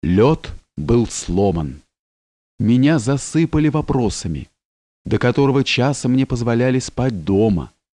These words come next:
сколько комнат в нашем дворце, правда ли, что я собираюсь сделаться моряком, часто ли я вижу государя, правда ли, что говорят о его физической силе, собираются ли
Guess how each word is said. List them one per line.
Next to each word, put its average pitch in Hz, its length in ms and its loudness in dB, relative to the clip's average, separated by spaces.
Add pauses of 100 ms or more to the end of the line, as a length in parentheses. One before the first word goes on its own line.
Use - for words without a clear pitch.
(160)
сколько 139 540 0
комнат 143 500 0
в 98 80 -6
нашем 127 400 0
дворце, 110 680 -2 (580)
правда 127 440 2
ли, 107 120 2
что - 180 -2
я 127 180 2
собираюсь 117 580 0
сделаться 123 540 -2
моряком, 139 680 0 (760)
часто 147 460 -2
ли 123 120 2
я 110 100 4
вижу 113 300 2
государя, 107 800 -2 (640)
правда 143 400 0
ли, 107 100 2
что 117 240 -2
говорят 113 560 -2 (340)
о 104 80 0
его 110 280 4
физической 143 760 -4
силе, 101 580 -6 (800)
собираются 123 760 0
ли 131 220 2